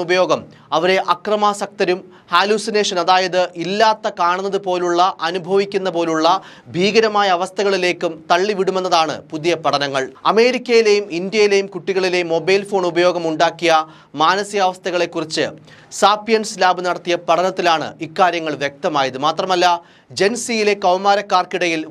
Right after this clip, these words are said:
വർദ്ധിച്ചു വരുന്ന മാനസികാരോഗ്യ പ്രശ്നങ്ങൾക്ക് മൊബൈൽ ഫോൺ ഉപയോഗം ഒരു പ്രധാന ഘടകമാണെന്ന് ഗവേഷകർ ചൂണ്ടിക്കാണിക്കുന്നു. ഒരു പതിനേഴ് വയസ്സുകാരന്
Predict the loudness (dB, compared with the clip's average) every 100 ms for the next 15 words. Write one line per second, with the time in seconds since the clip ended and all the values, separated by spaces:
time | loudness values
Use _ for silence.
0 | -4 -2 -4 -4 -4 -2 2 2 0 -8
1 | -14 -2 2 2 -2 -2 0 0 -2 -4
2 | -6 -8 -4 -2 -2 0 -2 -6 -20 _
3 | -2 2 4 2 0 -2 2 2 2 -2
4 | -4 -4 -2 -2 0 0 -2 -2 -2 -2
5 | -2 -2 -2 -6 -10 -18 -4 0 0 0
6 | 0 -2 0 -2 0 0 -2 -2 -8 -10
7 | -12 -18 _ _ _ -4 2 4 4 2
8 | 0 2 4 2 2 0 -2 -2 0 0
9 | -2